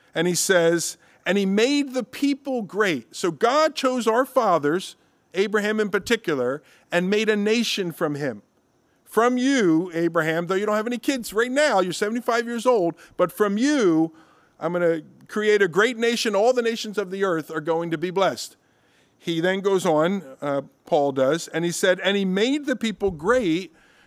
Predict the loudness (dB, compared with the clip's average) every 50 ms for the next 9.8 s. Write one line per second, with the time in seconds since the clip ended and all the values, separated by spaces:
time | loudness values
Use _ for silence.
0 | _ -18 -12 -4 0 0 2 2 2 2 2 2 0 0 0 -2 -2 0 0 2
1 | 2 2 2 2 2 0 -2 -4 -10 _ _ _ _ -6 -4 0 0 2 2 2
2 | 2 2 0 0 0 0 0 0 0 0 0 -2 -2 -2 -4 -8 _ _ _ _
3 | _ _ _ _ _ _ _ _ _ _ 0 0 2 2 4 4 4 4 4 2
4 | 0 0 2 2 2 2 4 4 4 4 2 2 0 -2 -6 -8 -12 -18 _ _
5 | _ _ _ _ _ _ -2 0 2 4 4 2 2 2 2 2 2 2 4 2
6 | 2 0 -2 -4 -10 -10 -18 _ _ _ _ _ _ _ _ _ _ _ _ _
7 | _ _ -2 0 0 0 0 2 2 2 2 2 0 -2 -2 -2 -2 -4 -4 -2
8 | -4 -4 -2 -2 -6 -6 -6 -4 -2 -2 -2 -2 -2 -4 -2 0 2 4 4 2
9 | 2 0 -2 -2 -2 -2 -2 -2 0 0 0 0 -2 -2 -4